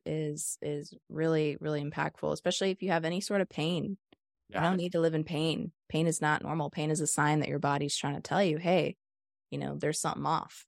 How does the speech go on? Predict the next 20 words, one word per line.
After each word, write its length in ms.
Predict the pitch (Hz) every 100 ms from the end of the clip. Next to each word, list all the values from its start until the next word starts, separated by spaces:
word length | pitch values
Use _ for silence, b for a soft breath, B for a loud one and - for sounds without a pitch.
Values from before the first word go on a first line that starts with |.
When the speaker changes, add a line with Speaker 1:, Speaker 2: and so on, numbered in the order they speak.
| _
Speaker 1:
and 200 | 143 143
we 60 | 139
need 200 | 143 -
to, 280 | 143 - - -
you 120 | -
know, 160 | - - -
kind 180 | 151 139
of 200 | - - -
focus 340 | 160 156 -
in 120 | 156
on 140 | 143 139
that 220 | 135 -
and 140 | 151
see 240 | 156 - 151
how 100 | 165
you 160 | 143 -
can 360 | - 139 160 - _ _ _ _ _ _ _ _ _ _
Speaker 2:
Yeah. 220 | - 104 92
Speaker 1:
improve 180 | 143 -
there. 300 | 143 156 165